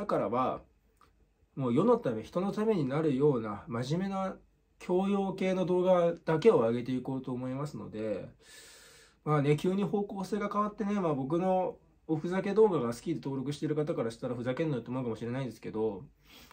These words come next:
これからもどうぞ僕をね、まあ、見守っててくれたらなというふうに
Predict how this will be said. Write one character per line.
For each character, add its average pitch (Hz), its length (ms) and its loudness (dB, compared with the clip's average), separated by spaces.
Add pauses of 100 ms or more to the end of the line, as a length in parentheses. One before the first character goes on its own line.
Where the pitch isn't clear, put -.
こ - 140 -12
れ 127 100 -4
か 143 100 0
ら 143 100 2
も 117 100 -4
ど 127 120 -2
う 123 60 -2
ぞ 113 260 -2
僕 127 220 -4
を 127 80 0
ね、 135 240 -4 (1400)
ま 110 420 -10
あ、 - 40 -20 (180)
見 135 100 -4
守 123 280 -2
っ - 20 -10
て 160 100 -4
て - 80 -2
く 117 100 -2
れ 131 80 -6
た 156 120 -4
ら 135 60 0
な 127 100 -4
と 147 160 -10
い 123 100 -4
う 123 40 -6
ふ 160 120 -4
う 165 40 -2
に 127 220 -6